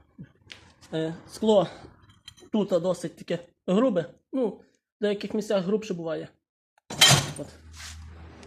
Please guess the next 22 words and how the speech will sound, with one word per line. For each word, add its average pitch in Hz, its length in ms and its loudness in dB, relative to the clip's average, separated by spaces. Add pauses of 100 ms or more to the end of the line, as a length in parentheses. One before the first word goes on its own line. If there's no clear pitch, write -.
(180)
І 277 160 -2
тепер 233 380 0
потрібно 214 380 2
достати 185 360 -2
ось 175 140 -4
цю 190 80 -4
пластину. 165 380 -6
От, 156 180 -12
бачите, 185 340 -4
вона 170 160 -6
ось 156 120 -8
так 165 180 -10
от. - 160 -16 (720)
Це, - 140 -16 (720)
це 240 140 2
виходить, 226 600 0
що 190 140 -4 (200)
з - 120 -14
цієї 220 180 2
лампочки 196 440 -2 (460)
воно 202 200 2
транслює 190 600 2